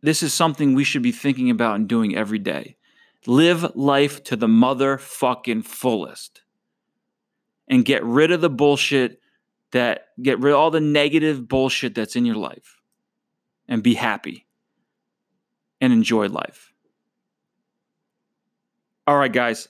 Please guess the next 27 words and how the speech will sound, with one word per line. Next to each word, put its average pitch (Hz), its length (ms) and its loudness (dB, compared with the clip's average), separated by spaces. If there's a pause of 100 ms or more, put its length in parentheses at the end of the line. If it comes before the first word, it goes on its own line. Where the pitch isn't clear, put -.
(140)
I'm 131 80 -2
gonna 131 140 0
sign 135 340 0
off 147 240 0
and 123 140 -6
I'm 120 80 -2
gonna 120 140 -2
leave 127 200 -4
you 135 80 -4
with 113 100 -8
one 131 220 -2
thing 127 200 -2
again. 110 420 -6 (760)
You 151 340 -2
are 170 220 4
responsible 143 760 0
for 120 200 -6
your 117 340 0
own 127 240 2
happiness. 117 840 -8 (1900)
And 110 200 -2
live 151 420 2
life 135 440 0
to 123 120 -8
the 104 140 -2
motherfucking 117 1160 0
fullest. - 720 -14